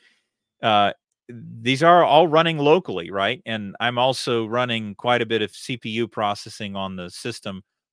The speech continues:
for running the stream right now as well. So it's a little slower than what I'm used to because it's having to share that C P U and G P U time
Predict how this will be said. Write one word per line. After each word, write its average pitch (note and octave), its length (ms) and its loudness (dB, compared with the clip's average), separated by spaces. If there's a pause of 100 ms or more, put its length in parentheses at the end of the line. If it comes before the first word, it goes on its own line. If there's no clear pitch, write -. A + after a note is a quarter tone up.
(180)
for G#2+ 280 -2
running A2 360 -4
the F#2+ 80 -8
stream A2 640 -10
right G2+ 260 -4
now F#2+ 220 -8
as F#2 140 -14
well. G2+ 240 -4
So G2+ 380 -4 (440)
it's C#3 140 -8
a C#3 60 -4
little D3+ 200 0
slower C3 460 0
than G2+ 180 -8
what G2 240 -8
I'm A2+ 180 -6
used G2+ 300 -10
to G#2 80 -14
because F#2+ 260 -12
it's F2+ 140 -20
having G2 280 -4
to F2+ 60 -10
share G#2 440 -4
that F2+ 260 -6
C G#2 240 -16
P - 80 -20
U F#2 200 -10
and F2 120 -12
G F#2 200 -14
P F#2 100 -20
U F#2 200 -12
time F2 420 -12